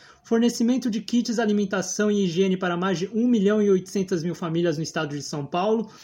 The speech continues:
doação de quatro mil bolsas de sangue, além do processo de desinfecção de mais de três mil locais, como os aeroportos de Congonhas, Guarulhos,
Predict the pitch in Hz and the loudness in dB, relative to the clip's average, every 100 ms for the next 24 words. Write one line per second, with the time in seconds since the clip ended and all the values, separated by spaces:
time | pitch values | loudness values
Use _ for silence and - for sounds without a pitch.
0 | - - 180 226 - 233 202 - 240 247 | -20 -4 0 0 0 -2 -2 -2 -2 -2
1 | 247 226 226 180 208 196 196 170 - 208 | 0 0 2 4 2 2 -2 -2 -2 0
2 | 240 240 - - - 240 247 262 247 247 | 2 0 -6 -18 -4 2 2 2 0 0
3 | 233 240 233 233 202 175 226 226 233 226 | 0 -2 -2 -2 -4 0 0 2 0 0
4 | 220 - 226 226 214 220 208 214 220 233 | -4 -4 -4 -2 0 0 0 0 0 2
5 | 202 226 220 202 208 208 - 214 208 185 | 2 2 2 0 -2 -2 -2 -2 0 0
6 | 196 185 170 180 170 156 160 160 139 175 | 0 0 0 -2 -2 -4 -8 -6 -2 0
7 | 220 220 190 185 156 160 226 233 | 2 0 -2 -2 0 2 2 0